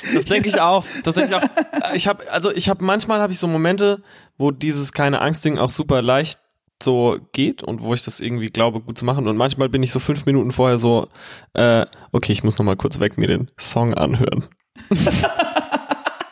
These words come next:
Ich hab aber auch immer so ein bisschen, äh, Angst, äh, vor der, äh, Rezi, die Markus mir nach jedem, äh, Konzert dann gibt, wie gut er findet, dass ich das heute gesungen hab.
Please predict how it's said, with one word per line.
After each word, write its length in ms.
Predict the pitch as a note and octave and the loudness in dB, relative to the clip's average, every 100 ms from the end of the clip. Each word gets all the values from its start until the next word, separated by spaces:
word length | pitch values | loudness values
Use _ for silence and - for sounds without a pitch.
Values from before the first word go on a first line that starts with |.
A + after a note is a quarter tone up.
| - - - - D4+ D4+ A#3 - - | -10 -10 -10 0 2 2 0 -4 0
Ich 120 | F#3 | 2
hab 80 | G3 | 2
aber 160 | G3 | 2
auch 100 | F#3 | 2
immer 160 | F#3 F#3 | 2 2
so 80 | E3+ | 0
ein 80 | E3 | 0
bisschen, 300 | D#3+ D#3 C#3 | 0 2 2
äh, 240 | C3 B2 | 2 2
Angst, 380 | - C#3 C#3+ - | 2 0 -2 -2
äh, 220 | - A#2+ | 2 2
vor 200 | A#2 B2+ | 2 0
der, 440 | A#2 A#2 G#2+ G2+ - G2 F#2 - - _ | 2 4 4 2 -2 -2 -2 -6 -14 _
äh, 80 | A#2 A#2+ | -6 0
Rezi, 540 | D3 D3+ B2 A#2 A2+ | 0 0 2 2 2
die 80 | A#2+ | 0
Markus 380 | A#2+ B2 C#3+ B2+ | 2 2 0 -2
mir 160 | B2 A#2 | 0 0
nach 140 | A2+ | 0
jedem, 400 | B2 B2+ A#2+ A2+ | 0 0 0 -2
äh, 340 | - A2 G#2 | 2 4 2
Konzert 340 | A2 A#2+ A#2 A2+ | 2 0 2 2
dann 140 | A2 | 2
gibt, 240 | A#2+ A2+ A2+ | 0 -2 -4
wie 60 | |
gut 200 | A2 C3 | 0 2
er 100 | - - | 2 0
findet, 440 | - B2+ B2+ A#2 | -2 0 0 0
dass 140 | A2 | 0
ich 120 | - - | 0 -6
das 160 | - | 0
heute 200 | A2+ A2+ | 2 2
gesungen 420 | A2 A2 A2+ A2+ | 0 -2 -2 0
hab. 220 | A2 - | -2 -4